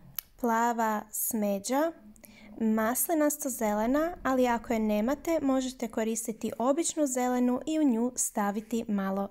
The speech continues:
crne. Crvena,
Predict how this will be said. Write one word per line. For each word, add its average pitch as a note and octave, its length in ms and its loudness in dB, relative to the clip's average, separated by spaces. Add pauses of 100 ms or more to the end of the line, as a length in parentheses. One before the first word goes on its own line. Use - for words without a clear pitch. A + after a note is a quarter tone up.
crne. G3 500 -4 (1600)
Crvena, E4+ 640 4